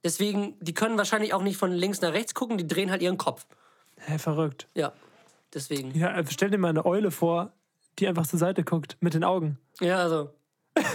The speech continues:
Speaker 1: So, du Scheiß.
Speaker 2: Das, äh, kann man
Speaker 1: So,
Speaker 2: sich gar nicht
Speaker 1: ja.
Speaker 2: vorstellen, hat man noch nie gesehen, geht ja nicht.
Speaker 1: Ja, gut. Hast du schon mal eine Eule in freier Wildbahn gesehen? Die sind ja nur nachtaktiv.
Speaker 2: Nee, nur gehört.
Speaker 1: Ja.
Speaker 2: Mhm.
Speaker 1: Ja. Die drehen halt ihren Kopf.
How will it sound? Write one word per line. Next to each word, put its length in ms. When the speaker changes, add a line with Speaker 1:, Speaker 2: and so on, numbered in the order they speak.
Speaker 1:
So, 100
du 60
Scheiß. 40
Speaker 2:
Das, 260
äh, 120
kann 100
man 20
Speaker 1:
So, 40
Speaker 2:
sich 100
gar 120
nicht 80
Speaker 1:
ja. 60
Speaker 2:
vorstellen, 200
hat 60
man 100
noch 60
nie 100
gesehen, 320
geht 140
ja 80
nicht. 240
Speaker 1:
Ja, 320
gut. 120
Hast 160
du 40
schon 120
mal 60
eine 100
Eule 180
in 40
freier 220
Wildbahn 260
gesehen? 420
Die 60
sind 100
ja 40
nur 100
nachtaktiv. 520
Speaker 2:
Nee, 200
nur 160
gehört. 340
Speaker 1:
Ja. 80
Speaker 2:
Mhm. 300
Speaker 1:
Ja. 200
Die 60
drehen 180
halt 120
ihren 160
Kopf. 260